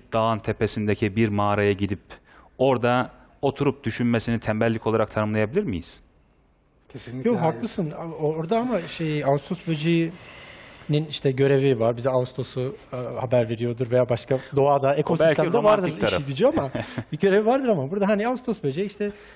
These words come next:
Speaker 3: tembel insan, e, f-, şey olarak, simge olarak alınmış. Karıncada çalışan, e,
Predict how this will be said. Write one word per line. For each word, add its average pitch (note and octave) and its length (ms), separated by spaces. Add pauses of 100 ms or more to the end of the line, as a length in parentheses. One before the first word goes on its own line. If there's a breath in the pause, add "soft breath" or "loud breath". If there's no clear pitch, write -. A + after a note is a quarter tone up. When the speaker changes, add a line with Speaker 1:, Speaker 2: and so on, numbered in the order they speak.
(100)
Speaker 3:
tembel A3+ 340
insan, E3 380 (240)
e, D3 60
f-, C#3 840
şey C3+ 180
olarak, G#2+ 300
simge C#3 300
olarak G2+ 300
alınmış. A#2 360
Karıncada C3+ 420
çalışan, B2+ 440 (160)
e, G#2+ 220